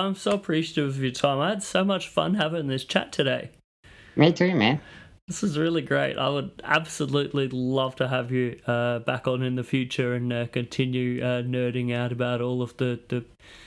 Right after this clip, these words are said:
Speaker 1: just so weird to me the amount of similarities that I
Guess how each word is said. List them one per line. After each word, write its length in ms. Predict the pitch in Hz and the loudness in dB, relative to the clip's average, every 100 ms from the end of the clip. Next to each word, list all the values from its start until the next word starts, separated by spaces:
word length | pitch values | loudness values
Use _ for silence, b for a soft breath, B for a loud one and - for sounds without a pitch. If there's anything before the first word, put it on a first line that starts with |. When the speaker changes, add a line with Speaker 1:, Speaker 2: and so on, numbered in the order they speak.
| b _ - | b _ -14
Speaker 1:
just 280 | - 190 - | -12 -10 -12
so 400 | - - 202 202 | -10 -2 -2 0
weird 260 | 156 147 | 0 -2
to 100 | - | 0
me 160 | 147 135 | 0 0
the 120 | 131 | 0
amount 240 | 127 131 | 0 0
of 80 | 127 | -2
similarities 800 | - 139 131 127 123 127 127 117 | -2 -2 0 0 0 0 -2 -2
that 140 | 127 | -2
I 120 | 127 | -2